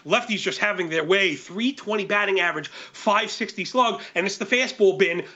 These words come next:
the pitches that are most vulnerable to losses in velocity. Fastball plus sinker, more than fifty percent use, more than six hundred X slug. That's been the reason. Last twenty-five and two thirds from Lynn, twenty-three earned runs.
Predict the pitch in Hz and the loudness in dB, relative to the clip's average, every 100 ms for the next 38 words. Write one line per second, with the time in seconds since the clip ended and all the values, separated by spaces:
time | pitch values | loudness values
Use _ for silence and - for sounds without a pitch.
0 | - 196 254 247 220 208 208 185 185 202 | -4 0 0 2 0 0 0 4 4 4
1 | - 139 196 262 226 135 151 180 - 170 | -2 0 2 4 4 4 2 0 -2 2
2 | 127 135 131 139 143 160 190 226 - 120 | 6 6 4 -4 -4 2 2 2 0 -6
3 | - - - - 196 196 214 196 196 170 | -6 -16 -4 0 0 2 2 2 0 -2
4 | - 240 214 185 - - 151 190 233 240 | 0 0 2 2 0 -6 4 4 6 2
5 | 240 240 - 226 214 - 226 208 214 - | 0 -2 0 -4 -2 -2 0 2 0 -2
6 | - - 120 131 190 208 214 - 247 - | -8 -12 0 4 6 4 0 0 -2 2
7 | 226 208 214 247 - 185 185 160 202 220 | 2 2 0 -2 0 2 2 0 -2 0
8 | 185 170 233 202 190 - - 196 190 - | 0 2 2 4 2 -2 -2 2 2 0
9 | 220 233 226 - 226 226 208 - 220 214 | 0 0 0 0 2 2 -2 0 -2 2
10 | 226 220 - 214 214 233 214 - 214 220 | 0 0 -2 0 2 2 0 0 2 2
11 | 190 220 220 202 208 214 208 190 | -2 0 4 4 4 6 4 2